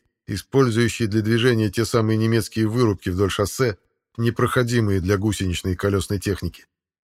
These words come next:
Нашу же бригаду впереди ожидала следующая, куда более жирная цель. Довольно крупный поселок Людиново и одноименная железнодорожная станция. Именно там, по данным нашей разведки, дислоцировались штабы и тыловые службы сразу двух немецких дивизий,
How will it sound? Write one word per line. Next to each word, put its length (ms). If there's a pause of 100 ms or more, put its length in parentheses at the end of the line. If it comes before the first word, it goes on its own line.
(640)
Нашу 400
же 100
бригаду 540
впереди 460
ожидала 480
следующая, 640
куда 420
более 300
жирная 420
цель. 320 (480)
Довольно 380
крупный 400
поселок 500
Людиново 640 (220)
и 60
одноименная 720
железнодорожная 640
станция. 540 (840)
Именно 360
там, 360
по 120
данным 360
нашей 260
разведки, 520
дислоцировались 720
штабы 440
и 60
тыловые 400
службы 380
сразу 340
двух 380
немецких 420
дивизий, 480